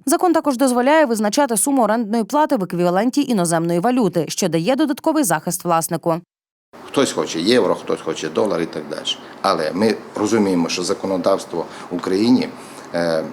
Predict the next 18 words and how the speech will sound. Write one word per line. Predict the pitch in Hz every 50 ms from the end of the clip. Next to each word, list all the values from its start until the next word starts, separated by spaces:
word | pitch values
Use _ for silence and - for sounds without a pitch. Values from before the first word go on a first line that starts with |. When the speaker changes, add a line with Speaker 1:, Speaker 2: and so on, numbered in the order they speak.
| - - - -
Speaker 2:
не | 87 90 104 113
дозволяє | 110 92 82 85 87 107 104 98 98 113 110 101 92 85 76 78 80
розраховуватися | 82 92 90 98 92 - - 87 80 80 80 - 80 78 - 82 82
в | 85
іноземній | 87 85 85 80 - 85 78 80 80
валюті, | 76 80 85 98 127 160 160 - - - - - - - - - - - - - - - - -
е, | 92 85 80
тільки | - - 95 - - 92
в | 92
українській, | 90 87 - - 101 98 110 123 135 - - - 127 - - - -
але | - 107 104 190 87 82 78
в | - 185 185
договорі | - 180 185 180 156 127 117 113 110 107 -
оговорити, | - 110 107 113 110 104 107 113 143 165 160 - - 98 - - - - -
і | 110 104 92 - - - - - - - - - - - -
якщо | - 98 98 - - - 123
то | - - 113 101 95 - - - - - - - - - - - - - - - - - - - - -
платіж | 110 113 110 110 - 127 104 85 - - -